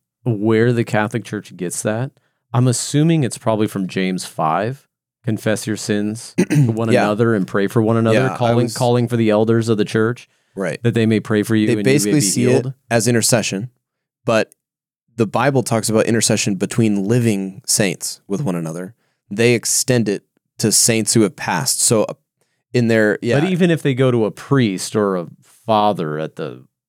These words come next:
Speaker 1: you know, they're, they,
Speaker 2: Yeah.
Speaker 1: they sit in a confessional.
Speaker 2: Yeah.
Speaker 1: And they confess, and then these people pray for them, assumingly in a mediating kind of way.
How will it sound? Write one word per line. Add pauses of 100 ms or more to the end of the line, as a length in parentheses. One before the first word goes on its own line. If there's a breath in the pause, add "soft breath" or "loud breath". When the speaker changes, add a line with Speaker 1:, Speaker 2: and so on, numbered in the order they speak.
(560)
Speaker 1:
you
know,
they're,
they,
Speaker 2:
Yeah.
Speaker 1:
they
sit
in
a (180)
confessional. (280)
Speaker 2:
Yeah. (800)
Speaker 1:
And
they
confess,
and
then
these
people
pray
for
them,
assumingly
in
a
mediating
kind
of
way.